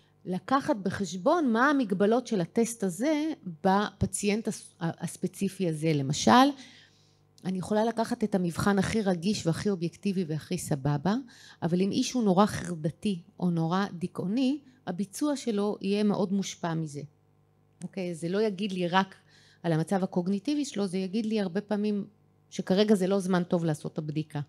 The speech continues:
כדי להעריך את מצבו האובייקטיבי. מה, כן, יש מקרים כאלה. אמ, אני, אני חושבת שלעשות כל מאמץ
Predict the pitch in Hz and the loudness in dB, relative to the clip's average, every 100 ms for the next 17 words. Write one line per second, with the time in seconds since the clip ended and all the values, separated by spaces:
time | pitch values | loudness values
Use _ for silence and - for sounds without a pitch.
0 | _ 156 160 160 160 160 165 185 - - | _ -4 0 2 2 -2 -2 -4 -6 -8
1 | 156 - 147 147 143 143 - - - - | -8 -8 -10 -10 -10 -12 -14 -18 -16 -18
2 | - _ _ _ _ _ - - - - | -20 _ _ _ _ _ -20 -20 -20 -20
3 | - - _ - _ _ _ _ _ - | -20 -20 _ -20 _ _ _ _ _ 2
4 | 240 320 - - 214 156 156 - _ 240 | 6 6 4 -2 -2 -2 -8 -20 _ 4
5 | 262 285 269 196 190 180 175 165 165 175 | 4 4 2 4 2 2 -2 -2 0 0
6 | 302 - _ _ _ _ _ _ _ _ | -2 -4 _ _ _ _ _ _ _ _
7 | _ _ _ 185 180 180 175 175 175 - | _ _ _ -2 0 0 0 -2 -4 -10
8 | _ _ 190 202 226 233 - 196 190 - | _ _ -6 -2 -2 -2 -4 -4 -4 -6
9 | - _ _ _ _ _ _ _ _ _ | -14 _ _ _ _ _ _ _ _ _
10 | _ _ _ _ _ _ _ - - 202 | _ _ _ _ _ _ _ -14 -6 -4
11 | - 240 226 254 - 180 170 165 - 220 | 0 2 2 0 0 0 0 -2 -4 -6
12 | - - 233 254 196 165 170 170 160 - | -4 2 2 2 0 0 -2 -4 -4 -10
13 | - | -18